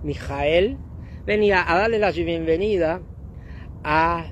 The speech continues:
los siete cielos, a Abraham, cuando hizo ese pacto tan especial que es la circuncisión.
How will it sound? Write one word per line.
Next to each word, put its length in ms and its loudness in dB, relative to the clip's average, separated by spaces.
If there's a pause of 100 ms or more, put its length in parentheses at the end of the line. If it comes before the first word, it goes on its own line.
(800)
los 160 0
siete 260 2
cielos, 680 2
a 280 -4
Abraham, 760 -2
cuando 340 2
hizo 260 0
ese 200 -4
pacto 380 -6
tan 260 -6
especial 680 -4
que 80 -2
es 60 -2
la 140 -2
circuncisión. 720 -6